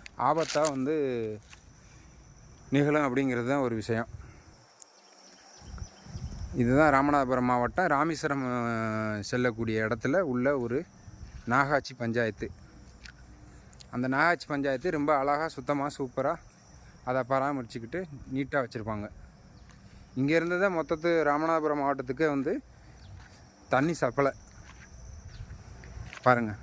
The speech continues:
என்ன அழகா இருக்கு பார்த்தீங்களா? பசுமையா, பச்சையா, பார்க்குறதுக்கு ஒரு கிரீன் மேட் மாதிரி இருக்கும். இந்த மழை காலத்துல இப்படி இருக்கும். வறட்சி காலங்கள்ல கொஞ்சம் ட்ரையா இருக்கும். கால்நடைகள்லாம் அங்கங்க மேய்ஞ்சிட்டு இருக்கு பார்த்தீங்களா?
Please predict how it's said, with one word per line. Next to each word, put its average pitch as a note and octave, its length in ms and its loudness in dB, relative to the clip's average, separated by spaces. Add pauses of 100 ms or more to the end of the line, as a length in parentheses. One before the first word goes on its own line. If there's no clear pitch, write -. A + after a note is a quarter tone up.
(1900)
என்ன C#3 180 6
அழகா C#3+ 220 6
இருக்கு C#3 160 -2
பார்த்தீங்களா? C3+ 280 0
பசுமையா, C#3+ 640 0
பச்சையா, C3 420 0 (880)
பார்க்குறதுக்கு C3 360 2
ஒரு C#3 180 2
கிரீன் D3+ 280 2
மேட் C3 160 0
மாதிரி B2+ 260 2
இருக்கும். G#2+ 220 -6 (2000)
இந்த C#3+ 220 6
மழை D3+ 220 8
காலத்துல F3+ 420 4
இப்படி D#3 180 0
இருக்கும். B2+ 260 -2 (320)
வறட்சி E3 360 0
காலங்கள்ல F3+ 380 2
கொஞ்சம் E3+ 280 0
ட்ரையா D3 300 4
இருக்கும். A#2+ 240 -4 (240)
கால்நடைகள்லாம் E3 640 2
அங்கங்க D3+ 280 -2
மேய்ஞ்சிட்டு D3 320 -4
இருக்கு A#2+ 200 -8
பார்த்தீங்களா? A2+ 280 -4